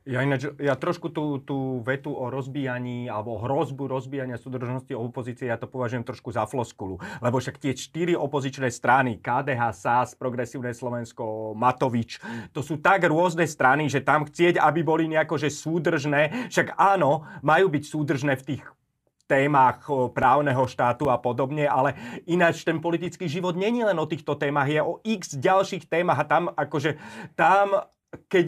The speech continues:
bude, keď budú vznikať nejaké ad hoc koalície alebo niečo im vyčítať nesúdržnosť, tak to je,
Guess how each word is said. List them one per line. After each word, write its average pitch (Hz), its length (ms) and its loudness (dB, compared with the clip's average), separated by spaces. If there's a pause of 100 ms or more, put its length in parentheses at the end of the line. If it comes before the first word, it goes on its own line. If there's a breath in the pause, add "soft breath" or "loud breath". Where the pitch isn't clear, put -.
(100)
bude, 185 400 0
keď 151 240 -2
budú 180 240 -6
vznikať 175 400 -2
nejaké 170 320 -2
ad 156 320 2
hoc 160 240 -4
koalície 170 480 0
alebo 151 160 0
niečo 170 400 -4
im 156 80 -6
vyčítať 175 480 -2
nesúdržnosť, 175 1120 -2
tak - 240 -6
to 180 80 0
je, 175 240 2